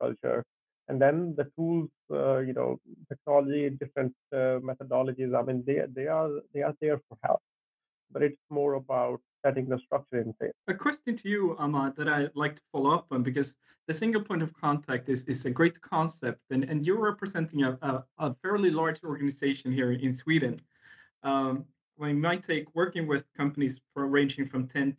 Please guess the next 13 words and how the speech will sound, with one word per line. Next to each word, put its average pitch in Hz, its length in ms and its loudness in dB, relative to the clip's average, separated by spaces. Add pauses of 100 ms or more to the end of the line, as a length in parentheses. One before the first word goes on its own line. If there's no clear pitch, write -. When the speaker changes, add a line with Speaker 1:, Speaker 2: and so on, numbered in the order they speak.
Speaker 2:
to, 123 340 -2
to 127 100 -2
thirty 131 300 0
thousand 127 400 -2
people, 131 580 -2 (1200)
you 180 140 2
often 262 240 0
don't 208 260 2
even 175 300 -2
know 160 460 2 (220)
where 151 140 6
to 151 120 -4
start. - 360 -2